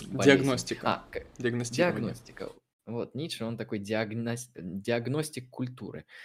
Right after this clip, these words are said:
Speaker 1: И он видит этот корень, и он пытается с ним бороться. А чтобы с ним бороться, нужно с ним серьёзно разобраться. Нужно предложить пилюлю. И эта книга, это, в принципе, пилюля. Да, давай дальше.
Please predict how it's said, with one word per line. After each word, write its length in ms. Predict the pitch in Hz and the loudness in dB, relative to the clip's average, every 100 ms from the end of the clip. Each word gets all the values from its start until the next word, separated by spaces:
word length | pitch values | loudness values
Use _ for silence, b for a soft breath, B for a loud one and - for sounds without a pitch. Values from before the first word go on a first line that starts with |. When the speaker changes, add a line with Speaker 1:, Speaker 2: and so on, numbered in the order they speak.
| B B | B B
Speaker 1:
И 60 | |
он 100 | 135 151 | -2 -2
видит 300 | 107 85 - | -4 -6 -10
этот 220 | - _ | -14 _
корень, 420 | - 135 160 165 - _ _ _ _ | -8 -6 -6 -12 -18 _ _ _ _
и 60 | 104 | -6
он 140 | 120 | -4
пытается 360 | 123 95 92 95 | -6 -6 -6 -8
с 80 | - | -12
ним 120 | 87 | -8
бороться. 420 | 87 95 - - _ | -8 -8 -12 -18 _
А 80 | - | -8
чтобы 260 | - 107 104 | -4 -4 -4
с 80 | |
ним 120 | 107 98 | -6 -4
бороться, 460 | 98 160 - 160 - 269 269 - | -2 -4 -6 -12 -12 -14 -14 -8
нужно 400 | 117 135 139 143 - | -8 -6 -8 -12 -14
с 140 | - | -12
ним 260 | 90 90 - _ | -8 -8 -12 _
серьёзно 680 | - 90 82 80 82 85 85 _ _ _ _ _ - | -12 -10 -8 -10 -12 -14 -14 _ _ _ _ _ -12
разобраться. 600 | 101 90 78 - - - | -8 -8 -8 -10 -14 -6
Нужно 240 | 127 127 | -4 -2
предложить 580 | 123 98 92 92 92 - _ | -4 -4 -4 -6 -10 -12 _
пилюлю. 420 | 107 95 78 - _ | -4 -4 -6 -10 _
И 140 | 156 143 | -4 0
эта 180 | 101 - | 0 -2
книга, 300 | - 143 104 | -8 -6 -4
это, 160 | 95 | -4
в 40 | 101 | -8
принципе, 340 | 101 95 101 | -8 -8 -8
пилюля. 360 | 120 104 78 - - - | -6 -6 -6 -12 -20 -10
Да, 240 | 107 - _ | -8 -8 _
давай 460 | - 98 113 120 - | -12 -8 -6 -6 -10
дальше. 460 | 180 87 87 - | -10 -8 -8 -12